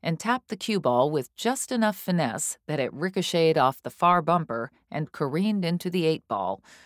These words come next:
knocking it into the corner pocket. The two women clapped and gushed.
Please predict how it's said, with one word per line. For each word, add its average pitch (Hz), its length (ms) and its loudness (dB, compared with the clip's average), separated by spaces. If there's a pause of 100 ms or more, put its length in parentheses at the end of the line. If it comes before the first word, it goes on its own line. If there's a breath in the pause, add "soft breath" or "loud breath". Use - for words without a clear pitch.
(200 soft breath)
knocking 151 440 0
it 123 120 -2
into 123 220 -6
the 127 100 -8
corner 151 360 -4
pocket. - 480 -8 (720)
The 180 80 -4
two 160 200 -2
women 113 320 -6
clapped - 460 -4
and 113 160 -4
gushed. - 560 -4